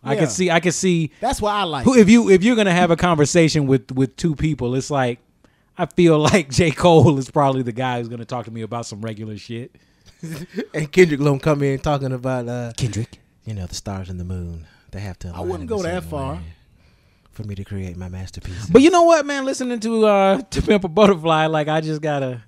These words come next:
Speaker 1: I don't know, man. That just kinda
Speaker 3: Do you like Pimp, To Pimp a Butterfly?
Speaker 1: Yeah, man.
Speaker 3: You,
Speaker 1: I,
Speaker 3: do
Speaker 1: I
Speaker 3: you like, as a hip hop fan, do you, because that is his most,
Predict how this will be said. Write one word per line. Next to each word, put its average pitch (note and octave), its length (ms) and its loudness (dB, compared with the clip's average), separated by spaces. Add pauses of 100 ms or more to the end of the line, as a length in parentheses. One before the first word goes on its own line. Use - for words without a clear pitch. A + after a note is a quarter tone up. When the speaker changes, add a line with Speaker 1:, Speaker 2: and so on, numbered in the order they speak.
Speaker 1:
I D3 160 -8
don't E3 180 -2
know, D3+ 160 4
man. C#3 220 0
That C#3+ 80 -4
just C#3 200 -12
kinda D3 120 -8
Speaker 3:
Do B3 80 0
you G4+ 180 2
like - 220 -4
Pimp, A3+ 300 -4
To A3 100 -12
Pimp F#3+ 220 -8
a F#3 40 -18
Butterfly? F#3 440 -10 (480)
Speaker 1:
Yeah, D3+ 260 -4
man. C3 320 -4
Speaker 3:
You, F3 140 0
Speaker 1:
I, - 40 -6
Speaker 3:
do F#3 60 4
Speaker 1:
I G3 40 4
Speaker 3:
you F#3 120 2
like, E3+ 220 -2
as F3 140 0
a E3+ 80 0
hip F#3+ 300 -2
hop C3+ 220 -10
fan, A2 320 -10
do C3+ 80 -2
you, D#3+ 140 -4
because F#3+ 420 -2
that G#3+ 260 -4
is E3 280 -6
his C3+ 500 -6
most, D#3+ 640 -2